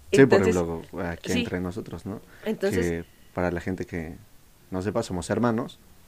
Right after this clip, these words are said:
Speaker 2: Ajá.
Speaker 1: Pues ya, o
Speaker 2: Eh,
Speaker 1: sea, pues, literalmente la conozco toda la vida.
Speaker 2: Sí.
Speaker 1: Sí.
Speaker 2: Sí, o sea, la mayor parte de mi vida he estado con este vato.
Speaker 1: <laughs> Ajá.
Speaker 2: Entonces, o sea, contigo me puedo abrir y hablar un montón de cosas,
Speaker 1: Sí.
Speaker 2: pero con otras personas me cuesta mucho trabajo. Y sí me di cuenta de que es por eso, o sea, justo como que en algún momento de mi desarrollo infantil,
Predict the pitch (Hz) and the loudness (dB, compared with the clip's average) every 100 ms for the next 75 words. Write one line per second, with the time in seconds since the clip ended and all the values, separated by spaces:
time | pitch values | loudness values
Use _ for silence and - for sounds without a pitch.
0 | - - - 202 196 87 90 90 92 87 | -20 -16 -10 -8 -4 -2 -2 -2 -4 -4
1 | 92 - - - 101 101 101 98 98 90 | -6 -8 -12 -4 0 0 0 0 0 0
2 | - 98 95 - 92 92 87 90 85 - | -4 -4 -4 -6 -4 -2 -2 -2 -6 -12
3 | - - - - - 285 - - - - | -20 -20 -20 -16 -12 -12 -12 -20 -20 -18
4 | - 185 - - 269 - 233 214 196 - | -10 -10 -10 -14 -14 -14 -14 -2 4 6
5 | - 233 190 175 202 208 196 156 175 185 | 6 4 2 2 2 0 -2 -6 -6 -8
6 | 190 - - 131 107 101 127 - 226 175 | -6 -8 -4 0 2 0 -6 -6 -4 0
7 | 202 226 220 233 - 226 220 240 349 - | -2 0 0 0 0 -4 -4 -6 -6 -2
8 | 214 226 202 214 214 196 196 208 202 185 | 0 0 0 -2 -2 0 -2 -2 -6 -6
9 | 202 202 220 202 208 202 180 190 190 - | -6 -4 -4 -4 0 0 2 0 -2 -4
10 | 226 190 220 196 180 185 196 190 175 170 | -4 -4 -4 -4 -6 -6 -6 -6 -6 -6
11 | 190 180 - - - - - 220 262 330 | -6 -10 -14 -20 -20 -20 -6 -4 -2 -4
12 | 302 285 277 254 226 220 - - 220 240 | -4 -4 -6 -6 -8 -10 -10 -6 -4 -4
13 | 233 208 208 190 190 220 269 226 180 165 | -2 -2 -2 -2 -4 -6 -10 -8 -8 -8
14 | 160 170 190 214 208 202 165 143 151 156 | -6 -6 -6 -6 -8 -8 -8 -8 -8 -6
15 | 151 180 190 170 156 - | -6 -6 -8 -10 -8 -8